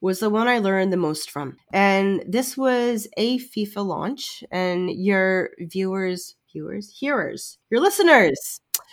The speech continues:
that are listening to this, um, they may know which one I'm talking about. There was a time when I was in Vancouver, Canada, and we were launching fifa that day.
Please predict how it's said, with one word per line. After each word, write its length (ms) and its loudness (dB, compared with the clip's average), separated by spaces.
that 80 2
are 140 8
listening 500 4
to 220 -4
this, 480 -6
um, 800 0
they 160 -2
may 240 -2
know 300 0
which 220 -4
one 100 -4
I'm 100 -4
talking 320 -4
about. 280 -6
There 100 4
was 140 4
a 60 0
time 300 0
when 120 2
I 100 2
was 160 0
in 160 2
Vancouver, 720 -2
Canada, 440 -2
and 640 0
we 160 0
were 420 0
launching 480 -2
fifa 340 -8
that 220 -6
day. 380 -10